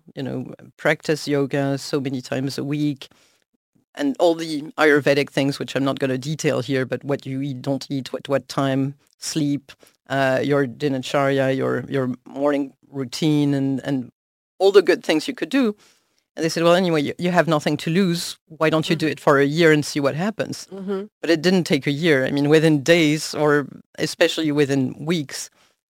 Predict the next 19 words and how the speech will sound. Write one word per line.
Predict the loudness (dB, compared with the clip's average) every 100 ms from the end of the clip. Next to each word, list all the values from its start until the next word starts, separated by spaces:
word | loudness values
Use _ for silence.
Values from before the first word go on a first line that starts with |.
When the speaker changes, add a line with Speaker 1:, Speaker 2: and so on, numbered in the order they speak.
| _ _ _
Speaker 1:
my | 0 0
sleep | 0 -6 -6
was | -4 -6 -8 -12
immediately | -2 -2 -2 -6 -6 -8
back, | -4 -2 -2 -2 -4
and | -2 -2 -4 -10 _ _ _ _
everything | 2 4 2 2 0
was, | -2 -4 -4
was | -4
changing | -2 0 0 0 -2
gradually. | 0 0 0 0 0 0 -4 -8 _ _ _ _ _
Um, | 0 2 2 2 0 -2 0
I | 2
actually, | 2 0 -2 -4 0 2
w-, | 2 2
in | 2 2 0
six | -4 -6 -6 -2
months' | -2 0 -6
time, | -6 -2 0 0 -2